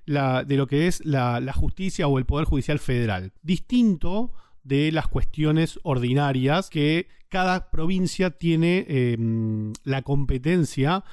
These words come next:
para intervenir y para, o sea, su poder judicial provincial va a tener la, la competencia para poder intervenir en eso. Y ahí también hay que hacer una, una breve observación,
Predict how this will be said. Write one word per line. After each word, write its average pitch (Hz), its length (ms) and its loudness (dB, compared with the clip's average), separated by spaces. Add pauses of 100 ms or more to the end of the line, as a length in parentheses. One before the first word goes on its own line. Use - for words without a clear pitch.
(160)
para 127 180 0
intervenir 127 560 2
y 165 60 2
para, 113 180 -2
o 117 60 -6
sea, 120 120 -8
su - 140 2
poder 143 220 2
judicial 151 460 0
provincial 165 640 0
va 147 80 0
a 135 60 -2
tener 139 220 2
la, 120 480 2
la 135 140 -2
competencia 151 520 0
para 123 180 0
poder 123 200 2
intervenir 117 400 2
en 104 80 0
eso. - 320 0 (100)
Y 180 100 0
ahí 214 200 2
también 180 320 2
hay 175 80 0
que 160 80 -2
hacer 160 240 2
una, 143 320 2
una 156 320 2
breve 165 240 0
observación, 175 880 2